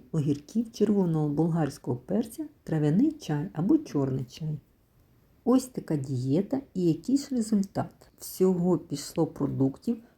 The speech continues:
на суму п'ятсот вісімдесят гривень. І скільки ж кілограм я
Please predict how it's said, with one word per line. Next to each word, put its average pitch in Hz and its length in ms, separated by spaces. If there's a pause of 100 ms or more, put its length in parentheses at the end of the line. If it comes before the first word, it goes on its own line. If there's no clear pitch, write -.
на 151 160
суму 220 420
п'ятсот - 640
вісімдесят - 640 (200)
гривень. 135 560 (1600)
І 165 100
скільки - 520
ж - 140
кілограм 180 540
я 160 300